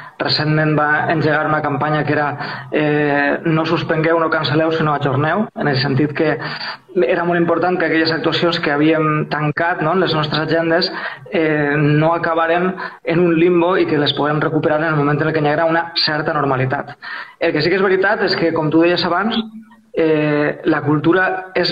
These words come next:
la primera que ha tancat, eh, la seva activitat, eh, productiva i és possible que siga la última en tornar a recuperar, no? En el sentit que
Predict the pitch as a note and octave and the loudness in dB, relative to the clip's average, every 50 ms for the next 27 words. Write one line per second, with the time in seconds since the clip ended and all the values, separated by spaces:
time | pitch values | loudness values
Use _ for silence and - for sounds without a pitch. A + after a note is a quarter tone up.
0 | F3+ - F#3 E3 D#3+ E3 D#3+ D#3 D3+ E3 F#3 F#3+ F3 - D#3 E3 E3 E3+ E3 D#3+ | 0 2 2 2 2 2 2 0 0 2 0 0 0 0 -2 -2 -2 -2 -2 -2
1 | - - - E3 D#3+ - - C#3+ D#3 D#3 D#3 D3+ D3 C#3+ C#3+ C#3+ C#3 C#3+ C#3+ D3 | 0 0 -2 -2 -4 -6 -4 -2 0 0 2 2 2 2 2 2 2 0 0 0
2 | C#3+ C3 D3+ E3 D#3+ D#3+ D#3+ D#3+ D#3+ D#3 D3+ D3+ D3+ D3 C#3+ - - - - - | -2 0 0 0 0 2 2 4 4 4 2 2 0 -2 -4 -8 -8 -6 -4 -2
3 | D3+ D3 - E3+ E3 D3+ D3+ C3+ C3 - F3+ F3+ G3 A3 A3+ G#3 A3 - - - | -2 -2 -2 -2 -2 0 -2 -2 0 2 2 4 4 2 0 -4 -6 -10 -12 -14
4 | - _ - F3 D#3+ E3 D#3 D#3+ F#3+ - G3+ F#3+ G#3+ G#3+ G3 D3+ - F3+ G3 G#3 | -16 _ 0 2 2 2 2 0 0 0 2 0 0 0 0 0 0 0 0 0
5 | G3 - - - - - - - - E3+ D#3+ D#3+ D#3 D#3 D#3 F3 F#3+ G#3 G3+ G3 | -2 -4 -6 -10 -14 -18 -10 -2 2 4 4 4 4 4 4 2 2 2 2 2
6 | G#3 G#3 G3 G3+ G#3+ A#3+ - - - F3 E3 E3 E3 D#3+ D#3+ D#3+ E3 F#3 G3 F#3+ | 2 2 2 2 2 0 0 0 0 -2 0 -2 -2 -2 0 0 0 0 0 0
7 | E3+ D#3 D#3+ D3 C#3 C#3+ C#3+ D3 C#3+ C3 B2 A#2+ C#3+ F#3+ A#3 - - - D#3 C#3+ | 0 0 0 0 0 0 -2 -2 -2 -2 -2 -2 -2 -2 -2 -4 -6 -4 -4 -2
8 | C3 C3 C#3 C3 D3 C#3+ - - E3+ D#3+ | 0 -2 0 0 0 0 0 0 0 0